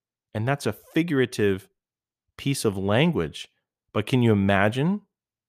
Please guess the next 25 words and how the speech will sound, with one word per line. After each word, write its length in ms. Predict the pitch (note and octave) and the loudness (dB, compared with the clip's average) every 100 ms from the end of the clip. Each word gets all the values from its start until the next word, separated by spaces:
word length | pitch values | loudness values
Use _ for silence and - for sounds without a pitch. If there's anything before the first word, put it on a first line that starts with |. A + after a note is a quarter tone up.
| _ _ _ | _ _ _
counting 380 | - A#2 C3 C#3 | 0 2 2 2
the 80 | G#2+ | 2
sand 440 | - G#2 A2+ C#3 | 2 2 2 0
on 120 | G2+ | -2
the 80 | F#2 | -4
seashore? 760 | - A2+ C3+ - G2 D3 A#3 - _ _ _ _ _ _ _ _ _ _ - | -2 -2 -2 0 2 2 0 -8 _ _ _ _ _ _ _ _ _ _ -2
What 320 | G#2+ A2 - | 4 4 6
David 300 | B2+ E3+ C3+ | 6 6 4
is 140 | G#2+ | 2
saying 340 | - D#3+ F#3 B2+ | 2 2 4 2
here 200 | F#2+ F2 | 2 0
is, 280 | G2+ A2+ | -2 -4
what 220 | G2+ G2 - | -2 -2 2
God 300 | G2 D#3+ A3+ | 6 6 4
is 100 | - | 0
saying 380 | G2 F#2 F#2 | -2 0 0
is, 180 | F#2+ A#2+ - - - _ | 0 -2 -8 -20 -20 _
his 280 | D#3 F3 - | 2 2 4
thoughts 360 | C3+ D3 F#3 C#3 | 6 6 4 0
about 300 | C3+ B2 A2+ | 2 2 0
every 260 | C3+ C#3+ | 0 -4
person, 600 | - A2+ B2 - G3 G#3 _ _ _ _ _ _ _ _ _ _ _ - | -2 -4 -2 -4 -6 -8 _ _ _ _ _ _ _ _ _ _ _ -2
about 340 | A2 A2+ - | 2 2 4
every 280 | C3 D3+ D3 | 2 4 4
individual, 720 | C#3+ G#2+ A#2 - F#3+ A3 G#3+ | 4 4 2 2 -2 -2 -6